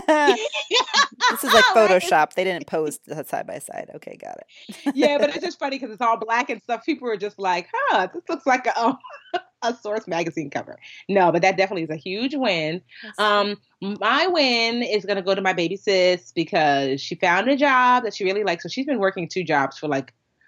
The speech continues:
Speaker 2: I don't know, like, a year or so now. One job on the weekend. This is so, like, millennial. One job on the weekend for, um, for insurance, and then the other job because she was really interested in, in that job. Um, but it was a lot, you know, working seven days a week is crazy.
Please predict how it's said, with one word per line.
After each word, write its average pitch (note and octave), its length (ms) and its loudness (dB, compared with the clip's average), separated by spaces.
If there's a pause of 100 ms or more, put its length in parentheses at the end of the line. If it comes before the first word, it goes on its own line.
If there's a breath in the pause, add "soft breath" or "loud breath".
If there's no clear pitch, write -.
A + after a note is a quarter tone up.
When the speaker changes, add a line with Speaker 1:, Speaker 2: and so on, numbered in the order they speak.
(340 soft breath)
Speaker 2:
I B3+ 60 2
don't C4 120 2
know, D#3+ 100 0
like, D#3 140 -2
a E3+ 60 2
year F3 220 2
or F#3 40 -2
so G3 180 2
now. F3+ 420 -2 (680)
One F#3+ 240 0
job F3 280 4
on E3 100 -2
the D#3+ 60 -8
weekend. E3 320 -6
This F#3+ 120 -14
is F3 80 -20
so, E3+ 220 -2
like, D3 300 -4
millennial. C#3+ 500 -6
One E3+ 300 -2
job F#3+ 160 2
on F3 80 0
the D#3 80 -2
weekend E3 400 -2
for, D#3+ 180 -4
um, D#3+ 400 0
for G3+ 160 2
insurance, A3 640 2
and F3+ 160 -2
then F3 100 -2
the E3+ 120 2
other F3 160 0
job C#3+ 420 -2 (400 soft breath)
because E3 180 -4
she G3+ 100 -2
was E3 120 0
really E3+ 200 0
interested D#3 420 -4
in, D3 220 -2
in D3+ 140 -2
that C3+ 180 -2
job. B2+ 320 -2 (460)
Um, D#3+ 160 0
but G3 100 4
it C4+ 60 4
was C#4 100 4
a G#3+ 60 2
lot, F3 280 4
you A#3+ 80 -2
know, G3+ 80 -2
working F3+ 300 -8 (400)
seven F3 260 -8
days C#3+ 180 -4
a D3 40 -10
week D3 220 -6
is C#3 100 -16
crazy. B2+ 460 -10